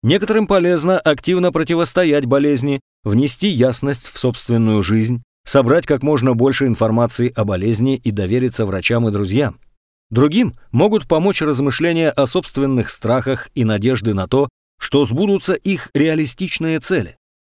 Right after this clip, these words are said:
На этапе, когда побороть страх невозможно, помочь справиться могут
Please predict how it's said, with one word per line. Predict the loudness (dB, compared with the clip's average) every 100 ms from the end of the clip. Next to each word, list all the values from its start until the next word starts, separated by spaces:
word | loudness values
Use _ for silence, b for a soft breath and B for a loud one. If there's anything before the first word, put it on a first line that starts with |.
| _
На | -6 -4
этапе, | 0 0 0 0
когда | 0 0 2 2
побороть | 0 0 0 -2
страх | -2 0 0 0
невозможно, | -2 -2 -2 2 2 2 -2 -4 _ _
помочь | 0 2 2
справиться | -2 -2 0 2 0 -4 -2
могут | 0 2 -2